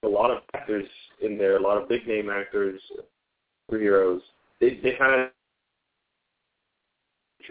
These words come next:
And, man, this is gonna be crazy. But they cut her from the movie. I didn't really care for Anna Paquin,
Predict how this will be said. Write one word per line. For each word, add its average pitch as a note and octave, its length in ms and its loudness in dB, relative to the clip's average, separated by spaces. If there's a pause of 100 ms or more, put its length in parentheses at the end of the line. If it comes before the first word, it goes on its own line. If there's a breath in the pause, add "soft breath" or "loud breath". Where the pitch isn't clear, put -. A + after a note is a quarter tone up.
(1700)
And, F2 400 -10
man, G#2 280 0
this G2 120 -2
is F#2+ 140 -12
gonna F2+ 140 -8
be E2+ 120 -8
crazy. F2 680 -8 (1800)
But G#2+ 220 2
they C#3+ 120 -2
cut D#3+ 240 -2
her D#3 140 2
from C#3 140 -6
the D3 60 -6
movie. A2+ 260 -2 (400)
I A2+ 40 -4
didn't A#2+ 200 2
really G#2 140 -4
care G#2+ 180 2
for G#2+ 100 -4
Anna G2+ 180 -4
Paquin, G2+ 460 -4